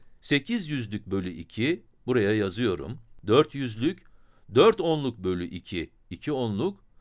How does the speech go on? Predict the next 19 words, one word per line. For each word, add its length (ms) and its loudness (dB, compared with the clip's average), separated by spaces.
altı 360 4
birlik 320 -2
bölü 240 2
iki 300 -8
de 260 0
üç 300 0
birlik 380 0
eder 380 0
deyip 280 -2
işlemin 400 -6
sonucunun 640 -4
dört 280 4
yüz 180 -6
yirmi 260 -2
üç 160 -6
olduğunu 420 -2
hemen 440 -6
söyleyeceksiniz. 920 -10
Evet, 340 2